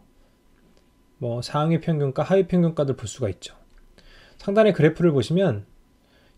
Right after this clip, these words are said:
빨간 거는 매매에 대한 그래프고 파란 거는 전세 그래프인데, 전세 같은 경우에는 우상향하는 거를 쉽게 볼 수가 있죠. 근데 매매는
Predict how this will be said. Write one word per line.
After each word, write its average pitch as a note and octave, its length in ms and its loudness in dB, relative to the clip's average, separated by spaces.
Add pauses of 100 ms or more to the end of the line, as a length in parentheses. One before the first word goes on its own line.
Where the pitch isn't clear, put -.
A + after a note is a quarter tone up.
빨간 G#3 400 4
거는 F3 240 4
매매에 D#3+ 400 4
대한 C3+ 220 2
그래프고 A2+ 840 -6
파란 G3 280 2
거는 F3+ 180 4
전세 A#2+ 280 2
그래프인데, A#2 600 -2 (240)
전세 D#3 300 4
같은 G3+ 240 4
경우에는 F#3+ 480 4 (260)
우상향하는 G3+ 800 0
거를 D#3 360 2
쉽게 - 280 -2
볼 B2+ 120 -2
수가 C#3+ 240 -4
있죠. C#3 300 -4 (800)
근데 D3+ 100 -2
매매는 E3 520 4